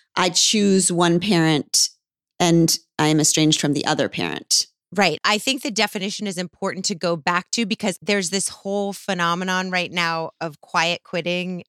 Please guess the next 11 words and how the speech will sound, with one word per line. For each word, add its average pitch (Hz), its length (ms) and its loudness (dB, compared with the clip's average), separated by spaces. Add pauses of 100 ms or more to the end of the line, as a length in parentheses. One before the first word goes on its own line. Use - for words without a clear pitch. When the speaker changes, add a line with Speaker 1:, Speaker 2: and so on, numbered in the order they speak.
Speaker 2:
in 170 160 -2
the 165 80 -2
workplace, 226 800 -2
which 190 160 -2
I 190 100 2
feel 190 220 -4
like 190 220 -2
is 165 180 -4
mirrored 170 600 -4 (100)
a 165 100 -2
lot 151 440 -2